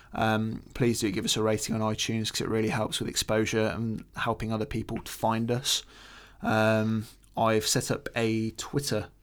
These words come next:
account as well for this podcast, which is called, um, on Twitter, The Long Short Of,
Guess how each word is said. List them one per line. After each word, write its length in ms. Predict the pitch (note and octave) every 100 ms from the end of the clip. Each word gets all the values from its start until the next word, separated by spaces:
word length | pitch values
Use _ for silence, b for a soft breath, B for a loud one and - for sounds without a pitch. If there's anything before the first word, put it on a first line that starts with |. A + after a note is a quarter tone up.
| -
account 340 | - A2 A2+
as 100 | G#2+
well 280 | A#2 A2+ A2+ - -
for 560 | - A2+ G#2+ G#2+ G#2+ b b b b -
this 160 | A2+
podcast, 720 | - A2 - A#2+ B2 - - -
which 260 | B2 A#2 -
is 180 | A2 G#2+
called, 560 | - A2 G#2+ G#2+ - -
um, 480 | G#2+ G#2+ G#2 G#2 G#2
on 120 | A#2+
Twitter, 440 | A2 A#2 - A2 A2 b b -
The 100 | B2
Long 480 | A#2 A#2 A2+ A#2 A2 - -
Short 600 | - - A#2+ A2+ - -
Of, 380 | - B2 C#3